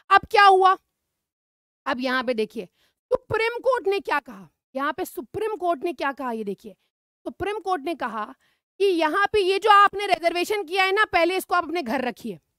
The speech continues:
उन्होंने पहले तो इस रिजर्वेशन को स्ट्राइक आउट कर दिया। स्ट्राइक आउट किस पॉइंट पे किया, देखिए, इन्होंने कहा कि यहाँ पे जो कास्ट है ना, कास्ट के बेसिस पे जो आप रिजर्वेशन कर रहे हैं,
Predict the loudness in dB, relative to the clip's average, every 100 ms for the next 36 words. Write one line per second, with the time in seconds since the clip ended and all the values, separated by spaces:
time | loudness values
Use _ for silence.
0 | _ _ _ -4 0 2 0 2 2 2
1 | 0 -4 0 2 4 2 0 -2 -2 -2
2 | -4 -6 -4 -2 2 0 0 -6 -6 -10
3 | -12 _ _ _ _ -4 0 2 8 8
4 | 8 -2 -2 -2 -2 -2 -4 0 0 0
5 | -4 -6 -10 _ _ _ -6 -2 0 0
6 | 0 0 0 0 -4 _ -2 2 4 2
7 | 2 2 2 0 -2 0 4 4 4 0
8 | 0 0 -2 _ _ _ _ _ _ 0
9 | 4 6 4 2 -2 0 -2 -2 -2 4
10 | 4 4 2 0 -2 0 0 0 -2 -2